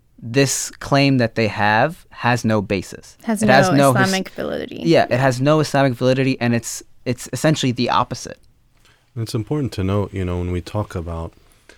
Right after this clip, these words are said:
Speaker 3: isis dividing people for the purposes of their crimes, whether it's a fine or forced conversion or any of the atrocities, the unspeakable atrocities that they perform,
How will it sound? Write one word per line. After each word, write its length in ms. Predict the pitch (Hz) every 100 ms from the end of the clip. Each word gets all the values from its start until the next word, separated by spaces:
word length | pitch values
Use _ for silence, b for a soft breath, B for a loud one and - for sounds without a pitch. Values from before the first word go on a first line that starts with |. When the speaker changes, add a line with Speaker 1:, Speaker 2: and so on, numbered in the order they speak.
| b b b _
Speaker 3:
isis 400 | 92 95 - 87
dividing 640 | - 90 78 80 85 82 80
people 460 | - 82 - - - _
for 140 | _ 82
the 100 | 98
purposes 520 | - 101 107 - 90
of 140 | 87
their 120 | 87 87
crimes, 440 | - 80 71 73
whether 220 | 82 80
it's 160 | 78 -
a 60 |
fine 440 | 73 - 87 87 82
or 120 | 76
forced 340 | - 92 87
conversion 540 | - 85 80 82 85 80
or 80 | -
any 220 | 113 107
of 100 | 90
the 100 | 87
atrocities, 680 | - - 90 - 82 82 78
the 100 | 80
unspeakable 480 | 85 - 90 85 78
atrocities 640 | - 80 - 85 78 -
that 160 | - -
they 120 | 78
perform, 500 | - - 82 71